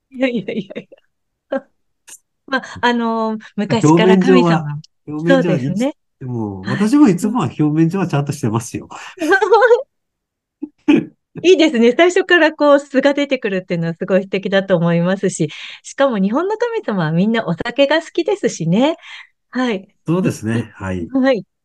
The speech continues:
Speaker 1: あの、その、それをこう、習ってらっしゃるのかなという感じがいたしますが、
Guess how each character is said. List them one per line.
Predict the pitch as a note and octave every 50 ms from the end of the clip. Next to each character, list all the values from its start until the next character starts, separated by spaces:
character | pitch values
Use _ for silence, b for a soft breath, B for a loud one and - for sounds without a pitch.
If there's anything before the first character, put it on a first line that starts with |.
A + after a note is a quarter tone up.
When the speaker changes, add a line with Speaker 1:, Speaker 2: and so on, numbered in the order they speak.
| - -
Speaker 1:
あ | A3 A3
の、 | G#3 G#3 G3 G3 F#3+ F#3+ F#3 F3+ F#3 F#3+ G#3 G#3+
そ | - A#3+ A#3
の、 | F#3+ F#3 F#3 F3+ F#3 - - - - G#3
そ | - B3+ B3
れ | A3+ B3 C#4 D#4
を | F#4 F#4 C#4+
こ | - G3+ E3
う、 | D3+ D3+
習 | D3+ D#3+ F3 F3+
っ | F3+
て | - F3
ら | D#3 D#3+
っ |
し | D#3 -
ゃ | F#3+
る | F3+ E3
の | D#3 D3+
か | - F#3
な | G#3+ C#4 G#4 B4 A#4+
と | -
い | E4+ G3 E3+ E3
う | D#3+ D#3+
感 | E3+ E3+ E3+ E3
じ | D#3+ F3
が | E3 F3
い | F3 F#3
た | - G3
し | F#3+ A3
ま | G#3 A3 A3+
す | A3 - F3+
が、 | F#3+ F3+ B